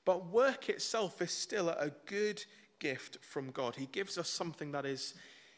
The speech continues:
exciting, rewarding, challenging, fulfilling.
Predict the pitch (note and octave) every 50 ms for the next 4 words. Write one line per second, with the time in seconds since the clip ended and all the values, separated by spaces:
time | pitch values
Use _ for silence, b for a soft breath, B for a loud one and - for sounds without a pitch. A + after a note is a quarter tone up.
0 | B _ F3 - - - - - - - A3 G#3 G#3+ G3+ F#3+ - - - C#3+ B2
1 | B2 A#2 C3+ D3 C#3+ D3 F3+ G3+ G#3+ G#3+ G3+ - D3 C3+ C3 - - - - -
2 | A3+ A3+ G#3+ G3 E3+ C#3+ B2 - B2 A2+ G#2+ G2+ - - D#3 - - - G#3 G3
3 | D3+ G#2 F2+ E2 D2